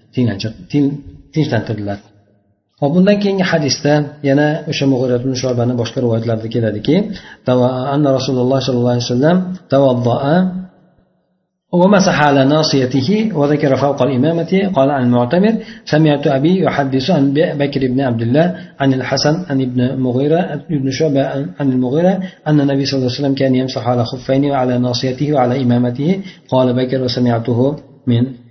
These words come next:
ابن المغيرة. Ya'ni bu hadisda ham o'sha rivoyatda, boshqa rivoyatdan kelyapti. Rasululloh sollallohu alayhi vasallam tahorat oldilar va peshona sochlariga mas tortdilar, ha, va e, mas-, nima, sallasini ustiga ham mas tortdi. Demak, bu yerda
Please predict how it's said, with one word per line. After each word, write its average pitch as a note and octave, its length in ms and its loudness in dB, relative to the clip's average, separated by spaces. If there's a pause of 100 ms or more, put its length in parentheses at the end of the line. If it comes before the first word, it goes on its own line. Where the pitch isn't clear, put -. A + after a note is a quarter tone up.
(180)
ابن B2 220 2
المغيرة. A#2 760 0 (480)
Ya'ni D#3+ 200 4
bu D3+ 80 2
hadisda C3+ 440 -2
ham C3+ 140 2 (180)
o'sha C#3+ 200 -4
rivoyatda, C3 440 0
boshqa B2+ 200 -4
rivoyatdan B2 400 0
kelyapti. B2 460 0 (520)
Rasululloh C3+ 300 2
sollallohu C3 240 -2
alayhi B2+ 120 -2
vasallam B2+ 280 2
tahorat A#2 420 0 (100)
oldilar D3+ 320 2 (420)
va C#3 100 6 (240)
peshona C#3 360 2
sochlariga B2 440 0
mas A2 240 0
tortdilar, D#3+ 440 2 (340)
ha, E3 80 4 (520)
va E3+ 100 4 (540)
e, B2+ 80 0 (420)
mas-, D#3 480 0
nima, D3 300 2 (320)
sallasini D#3+ 580 2
ustiga D#3 380 0
ham C3+ 140 2
mas A#2 180 0
tortdi. A#2 180 -2
Demak, F#3 220 4
bu E3+ 80 0
yerda E3 280 2